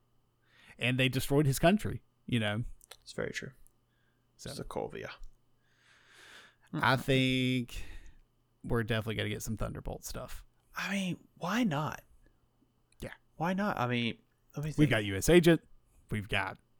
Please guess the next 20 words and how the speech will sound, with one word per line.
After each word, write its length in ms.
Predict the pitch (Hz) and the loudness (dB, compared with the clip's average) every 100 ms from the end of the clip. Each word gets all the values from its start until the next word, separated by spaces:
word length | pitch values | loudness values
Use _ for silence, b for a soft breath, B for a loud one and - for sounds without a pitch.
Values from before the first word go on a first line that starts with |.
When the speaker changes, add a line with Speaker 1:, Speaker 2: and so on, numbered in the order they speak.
| B B B B B B _ | B B B B B B _
Speaker 1:
Baron 360 | 110 107 95 101 | -8 -2 -2 -2
Zemo. 520 | 117 180 156 135 131 - - - - | 0 4 6 6 4 -2 -14 -12 -8
Like, 160 | 107 | -4
it, 200 | 113 120 | -4 -6
the, 80 | 131 | -8
the 340 | 123 127 123 | -10 -6 -2
pieces 120 | 127 - | -2 2
Speaker 2:
Hawkeye, 580 | 143 143 143 151 151 135 | 4 8 8 10 8 4
Speaker 1:
are 40 | |
there. 200 | 101 95 | -2 -4
Speaker 2:
yeah, 160 | 143 80 | -2 0
Hawkeye 420 | 135 165 156 131 | 2 4 4 4
creates 500 | - 120 117 175 143 | 2 -2 2 2 2
it 120 | 107 | -2
in, 180 | 110 98 - | -2 -8 -10
in 140 | 117 | -8
the 360 | 117 - - 113 | -8 -10 -8 -8
initial 640 | 113 113 117 117 107 - _ - | -6 -4 0 0 0 -4 _ 0
comics, 560 | 127 143 101 - - 208 | 2 4 2 -2 -10 -10
so. 320 | - - 233 | -6 -4 -4